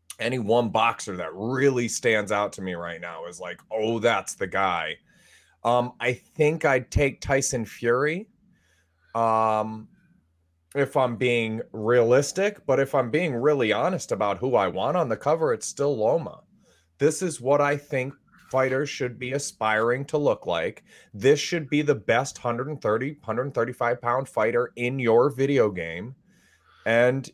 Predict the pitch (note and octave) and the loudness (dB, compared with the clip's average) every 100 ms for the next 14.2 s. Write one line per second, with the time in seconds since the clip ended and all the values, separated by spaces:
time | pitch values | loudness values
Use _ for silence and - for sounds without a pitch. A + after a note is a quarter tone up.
0 | _ - C#3+ - D3+ C3 D3+ C#3 - D3+ | _ -6 -4 -2 -2 2 2 2 2 0
1 | D3 D3+ C3 A#2+ A2 E3+ - A2 A2+ A2+ | 0 -2 -2 -2 0 -2 -4 -4 -2 -2
2 | A2 G#2+ G2 F2+ C3+ C3+ A#2 A#2 F#2+ F#2+ | -2 -2 -2 -4 -4 -2 -4 -8 -4 -4
3 | F2+ G2+ F3+ C#3+ D#2 - _ _ - G#2+ | -4 -8 -10 -12 -16 -20 _ _ -12 -8
4 | G2+ G2 G2 G#2+ - _ _ _ _ _ | -4 -2 -2 -6 -16 _ _ _ _ _
5 | _ _ _ _ _ _ _ _ _ _ | _ _ _ _ _ _ _ _ _ _
6 | _ _ _ A2 C3+ D3 D#3+ G#2 A#2+ A2+ | _ _ _ -4 0 0 0 2 2 2
7 | A2+ C#3 C3+ B2 C#3+ C3 A#2 G#2 C#3+ D#3+ | 0 0 -2 0 2 2 2 0 2 2
8 | C#3+ C#3 C#3 C#3+ D#3+ D#3 E3+ - C#3+ C3 | 0 -4 -4 -4 -4 -4 -6 -4 -4 -2
9 | C#3 C3+ F#3 G2+ G2+ E3 D#3 E3 E3 D3 | 0 0 2 0 -2 -2 -2 0 2 4
10 | E3 A3+ D3+ C#3 B2+ A#2 E3+ G#3 F3+ - | 4 4 2 0 0 2 2 4 0 0
11 | G3 G3 G3 F#3+ F3+ G#3 G3 F3+ G3 A3 | 0 0 0 -4 -4 -4 -4 -4 0 0
12 | A3 D#3 A#2 E3 G#3 G#3 F3+ - A#2 C#3+ | 2 2 2 2 4 4 4 0 2 4
13 | F3+ F#3 F3+ D3 D#3+ E3 D#3+ A#2+ F#2+ D#2+ | 4 2 2 4 4 4 -2 -2 0 -2
14 | - - | -8 -18